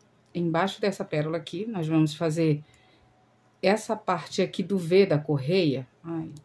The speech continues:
pérolazinha caída aqui em cima. Desta forma, ó. Vamos fazer um, um ponto invisível do lado pro outro.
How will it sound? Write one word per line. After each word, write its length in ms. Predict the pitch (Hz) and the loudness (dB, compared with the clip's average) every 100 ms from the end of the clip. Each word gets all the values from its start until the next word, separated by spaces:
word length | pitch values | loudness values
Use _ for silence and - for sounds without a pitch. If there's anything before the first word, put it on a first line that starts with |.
| _ _ | _ _
pérolazinha 540 | 160 156 156 156 170 156 | -14 -12 -12 -10 -10 -10
caída 260 | - - 151 | -12 -12 -10
aqui 140 | 165 | -10
em 40 | |
cima. 420 | 151 - 226 208 202 - - - - - - _ | -10 -6 -6 -6 -10 -18 -20 -20 -20 -20 -20 _
Desta 460 | - 180 175 170 240 | -2 2 2 2 -4
forma, 460 | - 156 131 147 107 | 0 0 2 0 -2
ó. 160 | 127 _ _ _ - - _ _ _ _ _ _ | -12 _ _ _ -20 -20 _ _ _ _ _ _
Vamos 260 | 175 208 208 | -4 -4 0
fazer 240 | 170 156 | 0 4
um, 400 | 151 147 - 165 | 4 4 2 -4
um 40 | |
ponto 320 | 165 165 151 151 | 2 4 6 6
invisível 720 | 147 143 143 147 156 190 214 - _ _ _ _ _ _ _ _ _ _ _ _ _ | 4 4 6 6 6 4 0 -6 _ _ _ _ _ _ _ _ _ _ _ _ _
do 120 | 175 | -4
lado 300 | 165 156 156 | 0 0 -2
pro 160 | - 254 | -2 2
outro. 460 | 175 - - - | 2 -2 -12 -20